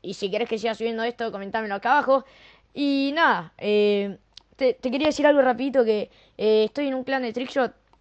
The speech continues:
Acá abajo en la descripción te voy a dejar el canal. Eh, si te querés unir, si sa-, sos Trickshooter, sos feeder, te querés unir, contactame acá abajo, te voy a dejar el canal, mandame un mensaje ahí.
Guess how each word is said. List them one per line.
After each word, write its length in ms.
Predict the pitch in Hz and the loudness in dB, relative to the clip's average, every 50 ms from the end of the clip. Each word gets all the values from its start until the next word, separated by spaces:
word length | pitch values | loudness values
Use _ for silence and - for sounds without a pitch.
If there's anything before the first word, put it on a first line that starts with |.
| - | -10
Acá 420 | - - 208 202 240 254 254 240 220 | -4 -4 -2 4 6 6 6 6 4
abajo 260 | 214 208 233 233 - | 2 0 0 -2 -2
en 40 | 208 | -6
la 60 | 196 | -6
descripción 360 | 190 190 196 185 185 - 226 | -6 -8 -10 -12 -10 -10 -8
te 80 | 214 214 | -6 -4
voy 80 | 214 | -4
a 40 | 202 | -4
dejar 280 | 196 180 - 208 208 226 _ _ _ _ _ _ _ _ _ _ _ _ _ _ - _ _ _ _ _ _ _ - | -4 -2 -4 -4 -4 -6 _ _ _ _ _ _ _ _ _ _ _ _ _ _ -20 _ _ _ _ _ _ _ -4
el 160 | - 202 202 | -2 -2 0
canal. 360 | 190 190 190 202 214 240 254 - _ _ _ _ _ | 0 0 0 0 0 -2 -2 -6 _ _ _ _ _
Eh, 300 | - - 190 190 185 185 | -4 -2 -2 0 0 -2
si 180 | 175 - - 190 | -4 -6 -10 -8
te 120 | 165 196 | -6 -4
querés 200 | 185 214 233 233 | -2 -2 -2 -2
unir, 220 | 214 220 233 247 240 | -4 -4 -4 -4 -4
si 160 | - 202 185 | -4 -8 -10
sa-, 160 | - - - - | -8 -10 -12 -10
sos 200 | - - 226 - | -6 -8 -8 -6
Trickshooter, 460 | - 180 - - 226 226 214 202 180 | -8 -12 -8 -4 -4 -4 -4 -4 -6
sos 160 | 185 202 190 | -6 -10 -12
feeder, 360 | - - 240 240 247 - - _ _ _ | -6 -2 0 2 2 0 0 _ _ _
te 100 | - 185 | -8 -4
querés 180 | 190 196 220 214 | -4 -4 -4 -4
unir, 280 | 220 233 247 254 240 _ _ _ | -2 -2 -2 -4 -4 _ _ _
contactame 540 | - - 185 - 180 185 - 226 226 233 220 | -16 -14 -10 -8 -8 -6 -4 -4 -4 -4 -4
acá 160 | 202 - 202 | -4 -2 0
abajo, 220 | 214 233 240 226 | 0 -2 -2 -6
te 60 | 196 196 | -8 -6
voy 80 | 202 | -6
a 20 | 190 | -6
dejar 180 | 185 196 202 | -6 -6 -8
el 80 | 202 185 | -8 -6
canal, 320 | 185 190 202 220 247 269 _ _ | -6 -6 -6 -6 -8 -8 _ _
mandame 260 | - 196 190 202 208 | -10 -8 -8 -6 -8
un 40 | 202 | -8
mensaje 300 | 190 180 196 190 - 190 | -10 -10 -12 -8 -6 -4
ahí. 260 | 190 202 240 269 - | -4 -4 -4 -6 -8